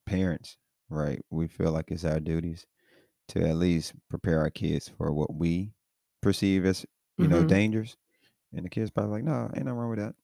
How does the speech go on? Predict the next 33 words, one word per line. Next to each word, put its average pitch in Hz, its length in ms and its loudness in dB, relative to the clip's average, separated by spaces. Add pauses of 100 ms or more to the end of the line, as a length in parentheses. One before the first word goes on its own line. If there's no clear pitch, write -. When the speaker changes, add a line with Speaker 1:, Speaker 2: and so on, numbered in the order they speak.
(540)
Speaker 1:
Um, 90 260 0
but 95 120 2
yeah, 135 260 12
Speaker 2:
Right. 90 80 8
Speaker 1:
hopefully 127 540 6 (160)
you 117 200 2
all, 104 380 8 (300)
um, 90 540 2 (920)
were 90 140 2
able 98 180 8
to 90 40 6
laugh 98 300 8
with 104 120 2
us, 98 280 0
learn 101 300 0
something 95 640 -2
Speaker 2:
<laughs> - 60 -20
Speaker 1:
from 95 200 -2
this 92 200 -2
episode, 90 720 2 (380)
um, 87 640 0
spark - 360 4
a - 40 -18
conversation 90 680 2
with 87 200 0
your 92 160 4
friends 95 320 4
and - 80 -2
family, 90 300 2
your 87 100 2
community, 90 560 0 (120)
your 85 160 -2
circle, 90 460 0